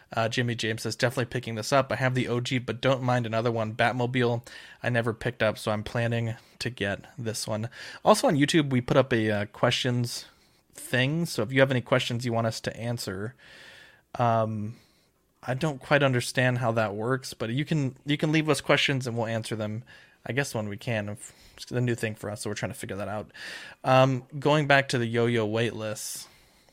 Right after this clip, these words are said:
Yeah, I think you guys have all made great points. And, um, uh, Sam says, "Does anyone m-, remember the last Hot Toys figure they missed out on?" I don't think I've ever been on a wait list that converted, that, I'm sorry, that, that didn't convert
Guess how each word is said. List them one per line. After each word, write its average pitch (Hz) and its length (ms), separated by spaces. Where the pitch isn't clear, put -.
Yeah, 110 160
I 110 40
think 135 140
you 120 60
guys 110 140
have 113 100
all 110 100
made 107 160
great 107 240
points. 110 380
And, 107 220
um, 107 500
uh, 117 340
Sam 151 380
says, 135 220
"Does 135 160
anyone 147 280
m-, 120 100
remember 131 300
the 120 80
last 120 260
Hot 117 220
Toys 120 240
figure 120 200
they 110 100
missed 110 320
out 123 200
on?" 101 380
I 151 60
don't 240 160
think 240 160
I've 220 140
ever 165 200
been 147 220
on 147 100
a 127 60
wait 120 300
list 139 460
that 117 180
converted, 117 720
that, 147 160
I'm 147 100
sorry, 135 140
that, 127 180
that 123 180
didn't 139 300
convert 113 720